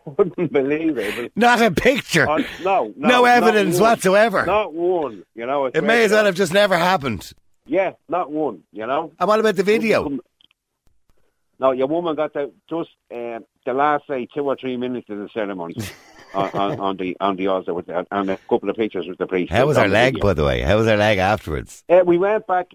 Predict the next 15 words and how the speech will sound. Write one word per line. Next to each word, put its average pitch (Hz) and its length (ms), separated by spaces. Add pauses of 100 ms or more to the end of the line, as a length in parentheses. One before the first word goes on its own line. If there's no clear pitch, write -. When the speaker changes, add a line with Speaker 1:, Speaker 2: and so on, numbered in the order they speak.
Speaker 1:
and 143 200
he 135 120
de-, 123 160 (200)
they 127 120
determined 120 500
then 110 160
it 104 80
wasn't, 127 460 (200)
uh, 107 140
broken. 107 460
It 101 40
was 98 140
just 110 240
like 110 200
a 90 160